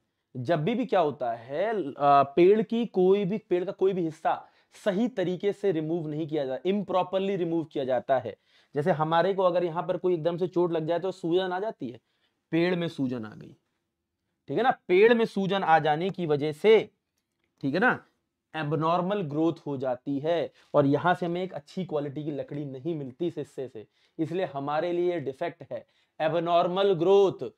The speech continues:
ठीक है ना, रिंडगेल डिफेक्ट, ठीक है। एक है फॉक्सीनेस, आप लकड़ी काट कर लाए ओवर मैच्योर ट्री की, यानी कि जो पेड़ अब बूढ़ा होने वाला था,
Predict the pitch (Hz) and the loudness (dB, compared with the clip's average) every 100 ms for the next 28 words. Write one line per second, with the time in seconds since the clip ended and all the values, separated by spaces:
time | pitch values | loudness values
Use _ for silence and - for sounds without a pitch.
0 | _ _ - 160 226 180 131 170 202 185 | _ _ -4 -2 0 0 -2 -2 0 0
1 | 151 160 160 151 151 156 151 - 107 - | 0 2 2 -2 -4 -2 -4 -4 -16 -16
2 | _ _ _ _ _ - - 226 269 - | _ _ _ _ _ -12 -2 -2 -2 -12
3 | _ _ _ _ _ _ _ _ _ _ | _ _ _ _ _ _ _ _ _ _
4 | - - - 180 190 226 - 196 - 226 | -20 -20 0 2 4 2 2 0 0 -2
5 | 190 139 _ _ - 175 180 170 180 180 | -2 -6 _ _ -2 0 2 0 0 -2
6 | 175 185 170 185 165 143 175 - _ _ | 0 0 0 -4 -2 -2 -4 -10 _ _
7 | _ 190 240 285 285 247 - 220 202 160 | _ 2 6 6 6 2 4 4 4 -2
8 | 143 117 120 165 185 202 165 196 185 196 | -4 -4 -4 -4 -2 -2 -2 -2 -2 0
9 | 208 147 139 151 156 175 165 160 156 147 | -2 -4 -6 -4 -2 -2 -4 -4 -4 -4
10 | 135 131 - 117 | -4 -6 -8 -18